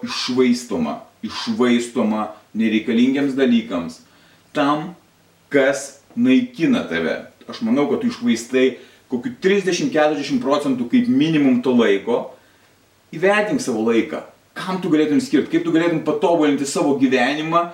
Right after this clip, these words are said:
vietoj tų dalykų, kurie tave naikina? Pasirinkti tuos dalykus, kurie tave augina.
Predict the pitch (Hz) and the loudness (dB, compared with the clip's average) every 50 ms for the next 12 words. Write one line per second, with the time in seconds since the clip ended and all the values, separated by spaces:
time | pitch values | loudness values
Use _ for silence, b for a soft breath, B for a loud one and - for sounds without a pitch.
0 | - - _ 113 110 113 135 160 185 185 170 - - 123 110 - - - 165 175 | -14 -20 _ -18 -14 -10 -6 0 0 2 2 2 0 -2 -2 -4 -2 -4 0 0
1 | 160 131 143 139 147 151 151 - 143 120 - 135 131 127 147 139 - - 131 120 | 2 2 2 2 4 2 2 2 0 -2 0 0 2 2 2 2 2 0 -2 0
2 | 117 131 127 117 - - - - - - 127 120 - - 139 165 - 208 233 294 | 2 2 2 2 0 -4 -10 -12 -8 -6 -6 -6 -4 -2 -2 0 2 2 0 0
3 | 294 - b b b b b b b b b b _ _ _ _ _ _ _ _ | -2 -6 b b b b b b b b b b _ _ _ _ _ _ _ _
4 | _ _ _ _ _ _ _ 131 131 127 - 151 143 156 185 180 170 - 143 117 | _ _ _ _ _ _ _ -2 -2 0 0 0 0 0 -2 -4 -6 -6 -10 -12
5 | - - 180 185 190 180 147 151 160 147 135 120 - 131 113 - - - 135 127 | -10 -4 0 2 2 2 2 0 2 2 2 2 2 -2 -2 -2 -2 0 2 2
6 | 120 131 143 143 147 143 - 131 110 104 123 127 123 123 - - 127 123 117 113 | 4 4 2 2 0 0 0 0 0 2 0 -2 -2 -2 -2 0 0 2 2 0
7 | 107 101 117 160 160 139 113 82 - - | -2 -4 0 0 2 2 2 0 -2 -8